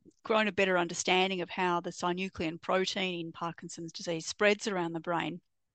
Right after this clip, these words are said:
And there was an expectation that that would lead us to, uh, some kind of blocking treatment that would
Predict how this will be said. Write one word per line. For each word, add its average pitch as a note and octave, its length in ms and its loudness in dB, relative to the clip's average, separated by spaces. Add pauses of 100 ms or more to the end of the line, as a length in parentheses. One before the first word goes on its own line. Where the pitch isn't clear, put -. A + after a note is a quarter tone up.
(500)
And G3+ 180 0
there G3+ 80 2
was G3 140 2
an G3+ 60 4
expectation G#3+ 720 2
that - 80 -12
that - 160 4
would F#3 120 -8
lead F#3 280 0
us F3+ 120 -4 (140)
to, F3+ 240 -2 (540)
uh, F3 360 0
some G3 280 0
kind F3+ 260 0
of F3 220 -4 (460)
blocking F#3 580 0
treatment F#3+ 640 2 (320)
that F#3+ 160 2
would F3+ 260 0